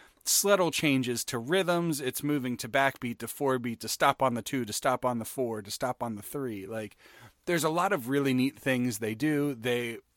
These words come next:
they took hyper overdrive and made it palatable.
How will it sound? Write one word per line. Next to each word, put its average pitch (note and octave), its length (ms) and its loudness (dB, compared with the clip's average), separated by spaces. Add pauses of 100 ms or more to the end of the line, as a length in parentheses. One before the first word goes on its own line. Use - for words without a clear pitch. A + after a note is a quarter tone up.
(180)
they C#3 300 0
took - 600 -2 (1500)
hyper F3 560 4
overdrive A#2+ 1000 2 (300)
and B2+ 320 0
made C#3 220 4
it B2 140 -2
palatable. D#3+ 680 2